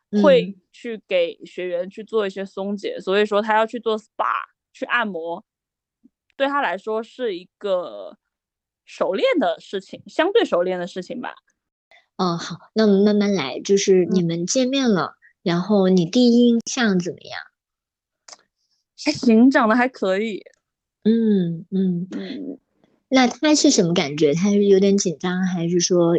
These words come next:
Speaker 1: 已经
Speaker 2: 他才不紧张，
Speaker 1: 嗯。
Speaker 2: 他就是那种，他就，他就是属于我刚聊的时候，你可以感觉他冷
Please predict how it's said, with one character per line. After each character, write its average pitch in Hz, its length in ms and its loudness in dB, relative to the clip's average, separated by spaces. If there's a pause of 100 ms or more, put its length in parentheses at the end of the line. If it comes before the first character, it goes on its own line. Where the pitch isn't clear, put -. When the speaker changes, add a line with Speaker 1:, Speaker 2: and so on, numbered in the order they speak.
(120)
Speaker 1:
已 151 40 2
经 160 180 -4
Speaker 2:
他 175 60 0
才 175 40 0
不 165 160 -4
紧 175 340 -12
张， 143 280 -14 (580)
Speaker 1:
嗯。 180 80 -2
Speaker 2:
他 294 240 4
就 320 200 -4
是 294 220 -4
那 262 200 4
种， 180 500 -8 (480)
他 349 160 0 (120)
就， 359 100 -10 (180)
他 311 160 -4
就 320 220 -8
是 302 100 -8
属 226 160 -8
于 185 120 -6
我 202 360 -8
刚 262 240 -6
聊 180 200 -4
的 180 80 -6
时 208 100 -12
候， 202 160 -6
你 190 160 -12
可 233 160 -14
以 254 60 -8
感 175 160 -6
觉 175 120 -20
他 226 220 -8
冷 233 260 -8